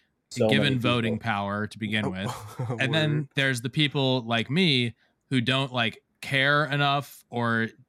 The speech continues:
Speaker 2: not, not don't care, but, like, don't, aren't
Speaker 1: Hmm.
Speaker 2: willing to do their own research and, like, really put in the work to make an informed decision, and would rather just let somebody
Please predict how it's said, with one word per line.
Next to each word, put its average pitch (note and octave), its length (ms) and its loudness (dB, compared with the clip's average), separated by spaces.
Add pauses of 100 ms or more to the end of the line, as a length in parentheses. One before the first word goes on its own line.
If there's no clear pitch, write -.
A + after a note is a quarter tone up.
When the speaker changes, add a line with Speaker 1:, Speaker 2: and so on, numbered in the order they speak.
(260)
Speaker 2:
not, D#3+ 220 0
not F#3 240 0 (280)
don't C#3+ 220 -2
care, D3 260 0
but, A#2+ 100 -4
like, A2 180 -4
don't, C3+ 260 0 (480)
aren't D3 180 0
Speaker 1:
Hmm. C#3+ 40 0
Speaker 2:
willing D3+ 280 2
to C#3 100 -6
do C3 380 2
their A#2+ 280 2
own A2+ 240 0
research E3 720 2
and, B2 120 -4
like, A2+ 200 -2
really B2+ 300 2
put C#3 300 -4
in B2+ 140 0
the A#2 100 -2
work A#2+ 380 0
to - 100 -10
make A#2 200 0
an A#2 80 -2
informed A2 460 -4
decision, C#3 500 0
and A#2 80 0
would G#2+ 140 -2
rather A#2+ 240 0
just A2 220 -6
let B2 160 -2
somebody G#2+ 480 -2